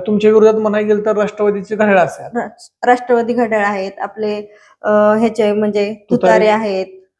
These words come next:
Speaker 2: हा.
Speaker 1: म्हणजे
Speaker 2: परत
Speaker 1: असे
Speaker 2: मशाल आहे शिवसेना आपलं ह्यांचे गट.
Speaker 1: त्यांची पण वेगळी मशाल, वेगळीच
Speaker 2: हा,
Speaker 1: लढत आहे का?
Speaker 2: हो.
Speaker 1: म्हणजे एका ठिकाणी चौरंगी लढत तुमच्या मतदारसंघामध्ये आहे.
Speaker 2: हो.
Speaker 1: हे असताना त्या ठिकाणी मतदार राजा की ज्याच्या जीवावरती तुम्ही आज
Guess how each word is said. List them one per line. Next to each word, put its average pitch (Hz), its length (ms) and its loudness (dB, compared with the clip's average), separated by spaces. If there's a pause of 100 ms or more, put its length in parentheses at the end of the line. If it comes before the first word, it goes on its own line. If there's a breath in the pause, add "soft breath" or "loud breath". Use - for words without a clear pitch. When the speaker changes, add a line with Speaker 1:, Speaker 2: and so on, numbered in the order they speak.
(100)
Speaker 2:
हा. 196 100 -12 (400)
Speaker 1:
म्हणजे 170 80 -6
Speaker 2:
परत 240 100 4
Speaker 1:
असे 247 100 0
Speaker 2:
मशाल 285 380 2
आहे 233 260 0
शिवसेना 208 420 -8
आपलं 202 200 -6
ह्यांचे 196 480 -6
गट. 185 120 -4 (200)
Speaker 1:
त्यांची 214 240 2
पण 220 140 2
वेगळी 190 300 4
मशाल, 180 380 -6 (140)
वेगळीच 214 260 2
Speaker 2:
हा, 247 140 2
Speaker 1:
लढत - 140 0
आहे 147 140 -6
का? 139 60 -14
Speaker 2:
हो. 220 400 -10 (680)
Speaker 1:
म्हणजे 214 300 2
एका 202 300 0
ठिकाणी 208 300 -6
चौरंगी 233 520 2
लढत 226 220 2
तुमच्या 202 260 -4
मतदारसंघामध्ये 160 800 -6
आहे. 135 120 -18
Speaker 2:
हो. - 480 -20 (180)
Speaker 1:
हे 196 60 2
असताना 208 400 2
त्या 202 140 -2
ठिकाणी 196 360 -4
मतदार 180 540 -6
राजा 156 280 -4
की - 280 -20
ज्याच्या 165 300 -4
जीवावरती 175 580 -2
तुम्ही 175 280 -4
आज 170 80 -2